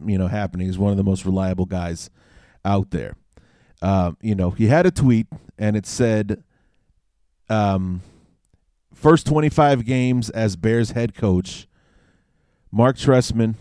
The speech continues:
eleven and fourteen, Lovie Smith, eleven and fourteen, Mike Ditka, eleven and fourteen," and then at the bottom it says,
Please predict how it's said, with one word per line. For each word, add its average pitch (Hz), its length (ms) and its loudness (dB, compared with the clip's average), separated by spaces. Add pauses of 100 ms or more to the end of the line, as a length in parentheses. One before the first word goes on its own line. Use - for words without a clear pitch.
(140)
eleven 113 400 0
and 117 120 2
fourteen, 90 680 0 (320)
Lovie 127 300 2
Smith, - 600 -2
eleven 104 380 0
and 92 140 -2
fourteen, 95 640 -2 (400)
Mike 123 280 0
Ditka, 110 500 2 (200)
eleven 110 380 0
and 107 140 2
fourteen," 95 760 -2 (280)
and 101 180 -2
then 113 180 4
at 113 180 0
the 98 80 -2
bottom 98 380 0
it 92 120 -2
says, 92 520 -2